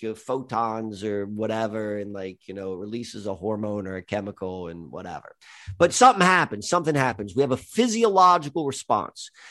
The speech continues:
So if that happens on that once a day change, and it's because we're picking up things, we, you know, our eyes particularly, you know, they're,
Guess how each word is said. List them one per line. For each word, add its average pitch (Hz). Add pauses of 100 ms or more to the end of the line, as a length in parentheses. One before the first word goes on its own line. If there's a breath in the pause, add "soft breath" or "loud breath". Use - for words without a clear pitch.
(140)
So 180
if 156
that 285
happens 214
on 156
that 143
once 147
a 123
day 107
change, 98
and -
it's 113
because 135
we're 127
picking -
up -
things, -
we, 113
you 120
know, 117
our 113
eyes 127
particularly, 98
you 92
know, 90
they're, 87